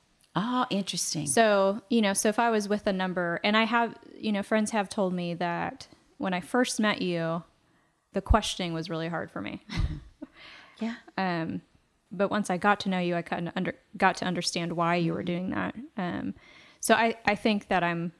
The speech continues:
Speaker 2: very willing to share, but oftentimes people don't ask.
Speaker 1: Uh-huh.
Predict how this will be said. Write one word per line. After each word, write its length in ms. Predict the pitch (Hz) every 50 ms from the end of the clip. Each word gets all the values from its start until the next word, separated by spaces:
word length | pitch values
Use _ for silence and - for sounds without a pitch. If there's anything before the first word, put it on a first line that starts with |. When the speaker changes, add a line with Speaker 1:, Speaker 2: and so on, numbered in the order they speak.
| _ _ _ -
Speaker 2:
very 240 | - 208 214 208
willing 300 | 202 185 196 196 202 196 185
to 100 | - 196
share, 540 | - - - 175 170 165 170 175 175 175 - -
but 100 | 196 -
oftentimes 580 | - 180 - - 208 185 180 196 175 175 -
people 520 | - - 175 - - 175 165 160 165 165 - _ _ _ _ _ _ _ _ _ _ _ _ _ - -
don't 220 | 170 175 170 160
ask. 480 | - 170 165 - - - - - - -
Speaker 1:
Uh-huh. 280 | 170 156 143 139 147